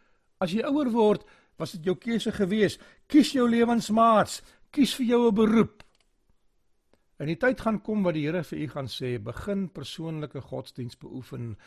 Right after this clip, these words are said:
En ek gee vir jou ruimte van die spektrum van dinge wat jy kan doen.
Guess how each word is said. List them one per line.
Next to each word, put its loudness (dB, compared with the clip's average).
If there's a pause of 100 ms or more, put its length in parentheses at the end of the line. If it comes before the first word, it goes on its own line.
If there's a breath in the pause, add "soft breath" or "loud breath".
(340 soft breath)
En 2
ek 2
gee 4
vir -2
jou 8
ruimte 4
van 0
die 0
spektrum -2
van -4
dinge 0
wat -4
jy -2
kan -2
doen. -2